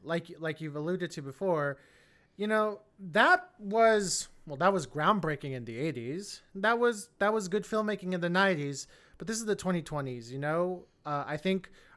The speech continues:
I, I, I think we can go past that and, and go into some real authentic storytelling. And that's why I think that, you know, people always talk about diversity in film, like, for the actors, but there should also be diversity behind the camera. And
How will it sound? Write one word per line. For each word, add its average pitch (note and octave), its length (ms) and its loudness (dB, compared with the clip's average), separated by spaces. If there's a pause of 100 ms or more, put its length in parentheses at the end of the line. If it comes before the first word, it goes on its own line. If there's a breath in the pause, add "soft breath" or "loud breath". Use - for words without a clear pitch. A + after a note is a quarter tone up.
I, D#3 80 0
I, F3 340 0
I F3 100 0
think F#3 200 -2
we G#3+ 100 -2
can F3+ 140 -4
go F#3 120 4
past E3 460 0
that D#3 260 0
and, C#3+ 220 -8
and D3 220 -8
go D#3+ 180 0
into E3 240 -4
some C3+ 340 -6
real F3 400 4
authentic D3 520 -8
storytelling. F3 600 -4 (360 soft breath)
And F3+ 120 0
that's G3+ 240 6
why G3 320 4 (160)
I E3+ 140 2
think E3+ 360 -4
that, E3 280 0
you F3+ 80 -2
know, E3 140 -2
people G3 460 -2 (180)
always E3+ 240 0
talk D#3 240 -2
about D#3 280 -2
diversity C3+ 540 -6
in B2 120 -10
film, F#3 600 2
like, C#3+ 220 -6
for C#3 80 -8
the B2+ 140 -6
actors, G3 640 0 (500 soft breath)
but G3 100 -8
there A3+ 140 2
should A#3 160 0
also G4+ 240 2
be F4 100 2
diversity A#3+ 560 2
behind G3 460 0
the E3 80 -6
camera. F3 520 0
And D3+ 320 -6